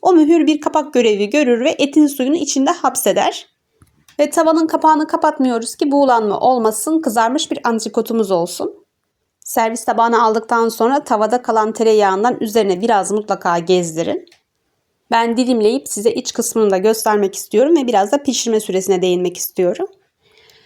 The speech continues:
Ben antrikotun içini bu şekilde seviyorum ama siz daha pembe isterseniz süreyi kısaltın. Bir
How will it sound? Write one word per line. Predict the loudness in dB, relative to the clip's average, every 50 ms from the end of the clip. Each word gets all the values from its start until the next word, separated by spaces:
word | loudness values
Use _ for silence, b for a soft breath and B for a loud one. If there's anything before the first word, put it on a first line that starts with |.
| b b b _
Ben | -2 -2 -2 -2 -2
antrikotun | -2 -2 0 0 -2 -2 -2 -4 -4 -4 -4 -4
içini | -4 -4 -2 0 2 2 2
bu | 0
şekilde | 0 -2 -4 -4 -4 -2 -2 -2
seviyorum | -2 -2 -2 -2 0 2 2 0 0 0
ama | -2 -2 -2 -2
siz | -4 -6 -8 -6 -4
daha | -4 -2 -2 -4 -4
pembe | -2 -2 0 0 0 0
isterseniz | -2 -2 -4 -2 -2 -2 0 -2 -4 -4 -2 -2 -2 -4
süreyi | -2 -2 0 0 0 0 -4 -4
kısaltın. | -8 -4 -2 0 0 0 -2 -4 -2 -2 -2 0 -2 -2
Bir | 0 0 0 0 -2